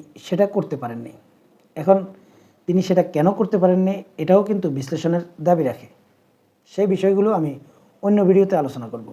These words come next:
কিন্তু তিনি যে, এ, বিশ্বস্ত হতে পারেননি, মানে তার আশ্বাসগুলো যে, এ, প্রতিপক্ষরা, এমনকি যেসব, এ, ছাত্ররা এই জুলাই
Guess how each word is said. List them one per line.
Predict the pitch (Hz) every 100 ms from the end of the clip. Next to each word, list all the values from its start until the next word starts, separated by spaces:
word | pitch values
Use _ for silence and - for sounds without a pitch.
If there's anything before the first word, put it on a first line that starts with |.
| -
কিন্তু | 180 175 170 - _ _ _ _ _ _ _ _
তিনি | 190 220 208
যে, | 247 - - _ _ _ _ _ _ _ 160
এ, | 147 147 - _ _ _ _ _ _ _ _ _ _ -
বিশ্বস্ত | 139 190 - 254 226 - 240
হতে | 175 226 185
পারেননি, | 151 131 120 127 -
মানে | 147 180 180
তার | 175 175 - 170
আশ্বাসগুলো | 175 - 220 202 220 214
যে, | 226 226 - _ _ _ _ _ _
এ, | 143 147 147 - _ _ _
প্রতিপক্ষরা, | 214 208 185 190 185 214 214 214 - - _ _ _ -
এমনকি | 190 214 208 202 202 - _ _ _ _ 131
যেসব, | 170 170 196 190 - _ _ _ _ 165 156
এ, | 151 151 - _ _ _ _ _ _ -
ছাত্ররা | - 190 226 214 220 190
এই | 165 147
জুলাই | 185